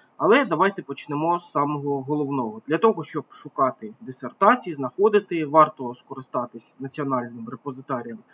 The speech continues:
академічних текстів. Це портал, який підтримується Укр Н Т І. І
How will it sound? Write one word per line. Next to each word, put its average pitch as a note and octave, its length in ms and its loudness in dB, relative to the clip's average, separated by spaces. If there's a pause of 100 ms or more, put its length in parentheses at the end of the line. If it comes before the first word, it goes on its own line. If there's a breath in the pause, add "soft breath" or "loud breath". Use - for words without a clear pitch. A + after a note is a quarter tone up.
(320 loud breath)
академічних C3+ 760 -6 (160)
текстів. G#3+ 640 0
Це C#3+ 380 0
портал, C3 420 0
який B2+ 300 -6
підтримується B2+ 840 -4
Укр C3+ 320 -8
Н B2 160 -6
Т C3+ 140 -6
І. G#3 260 -2 (580 loud breath)
І D#4 320 0